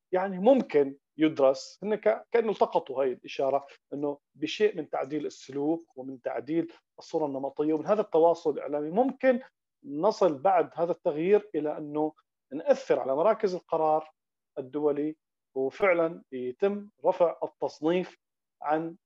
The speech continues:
هيئة تحرير الشام. رفع التصنيف يعني أنه هناك إمكانية أن تكون هيئة تحرير الشامية جزء من الحل السياسي،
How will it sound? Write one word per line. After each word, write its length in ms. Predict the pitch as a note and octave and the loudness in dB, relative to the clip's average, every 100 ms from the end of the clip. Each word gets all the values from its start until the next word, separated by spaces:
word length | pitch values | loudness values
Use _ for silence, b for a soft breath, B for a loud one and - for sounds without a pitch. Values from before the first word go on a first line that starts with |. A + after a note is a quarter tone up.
| _ - | _ -4
هيئة 180 | F3 - | -2 -2
تحرير 240 | - D3 | -2 -2
الشام. 320 | C#3 B2 - - | -2 -4 -4 2
رفع 260 | C4+ D#4 | 2 4
التصنيف 720 | C#4+ C#4+ C4+ - A#3 B3+ C4 _ _ _ _ | 0 2 0 0 0 0 -2 _ _ _ _
يعني 400 | D3+ F3+ F3+ F3+ | 2 2 2 0
أنه 520 | F3+ E3 C#3 C#3+ D3 C#3+ _ - | -4 -8 -10 -6 -6 -6 _ -8
هناك 400 | D3 F#3 F3+ - E3+ | -2 -2 -2 -6 -14
إمكانية 760 | C#3 - D3+ D3 F3 C3+ A2 G#2+ _ _ _ - | -12 -4 -4 -2 -2 -2 -6 -10 _ _ _ -6
أن 140 | F#3+ | -4
تكون 520 | - F3 - B3+ E3 - _ _ _ _ | -2 -2 2 2 2 -4 _ _ _ _
هيئة 200 | - B3+ | 0 0
تحرير 240 | A3+ G3+ G#3+ | 0 -2 -2
الشامية 340 | - G3+ F3 | -2 -4 -4
جزء 460 | D#3 A#3+ G3+ G3+ - _ _ _ _ | -2 -2 0 0 -2 _ _ _ _
من 260 | E3+ G3 G3 - | -4 -4 -4 -8
الحل 380 | C#3+ F3+ F3 | -2 0 0
السياسي، 880 | - - D3 D3+ D3+ C#3+ C#3 C3+ D3 | -4 -8 0 2 2 0 -4 -4 -4